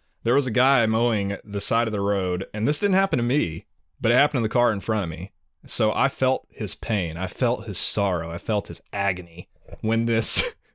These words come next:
<laughs> this person law-, or mowing the side of the road chucked a rock from the rotor,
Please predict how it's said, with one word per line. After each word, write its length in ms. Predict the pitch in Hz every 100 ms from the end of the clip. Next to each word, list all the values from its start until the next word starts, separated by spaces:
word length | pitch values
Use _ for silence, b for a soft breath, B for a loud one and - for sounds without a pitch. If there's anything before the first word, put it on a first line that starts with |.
| _ _ _
<laughs> 600 | _ - - - - -
this 300 | 160 - - - _ _ _ _
person 360 | 160 151 135 120
law-, 280 | 120 123 123
or 200 | 110 107
mowing 520 | 110 110 120 110 110
the 100 | 107
side 220 | - 113 110
of 60 |
the 60 | 92
road 440 | 101 104 98 95 - _ _ _ _ _ _ _ _
chucked 520 | - - 180 180 - -
a 100 | 131
rock 640 | 107 107 110 113 95 - -
from 260 | - 139 117
the 80 |
rotor, 640 | 92 92 113 110 87 90